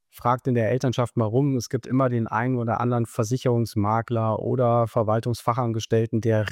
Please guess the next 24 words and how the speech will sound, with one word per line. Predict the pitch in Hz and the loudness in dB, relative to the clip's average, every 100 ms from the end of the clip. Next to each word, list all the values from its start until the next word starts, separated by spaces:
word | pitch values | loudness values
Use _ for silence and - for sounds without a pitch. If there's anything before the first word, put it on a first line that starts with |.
| 110 | 0
richtig | 147 - 127 - | -2 0 -4 -4
fit | - 139 | -2 -2
ist | 107 120 - - | 0 -6 -6 -4
mit | 120 - | -2 -2
Excel. | 120 - 139 135 | -4 -4 -2 -2
Es | 120 | -2
gibt | - 147 | -4 0
eine | 139 | -2
Vorlage | - 143 151 143 143 139 143 _ _ _ _ | 4 4 6 4 2 0 -2 _ _ _ _
vom, | - 120 117 107 | -2 0 2 0
äh, | 113 | -4
Hessischen | 107 143 151 131 123 | -2 -2 -2 0 2
Leichtathletikverband | 113 131 - 123 123 120 - 113 113 117 - | 2 2 0 0 0 -2 -2 -2 0 0 -2
auf | 113 | -2
der | 113 104 | -2 0
Webseite | 123 - 120 113 117 | -2 0 -2 0 -4
des | 110 127 | -4 -4
Hessischen | 117 113 117 | -2 -2 0
Leichtathletikverbandes, | 110 113 120 113 113 - 107 107 107 - | 0 0 -2 -2 -4 -4 -4 -2 -2 -4
kann | 117 | -2
man | 113 | -2
die | 107 | 0
auch | 107 107 | -2 0
runterladen. | 151 143 127 123 123 123 | 0 2 2 0 0 -2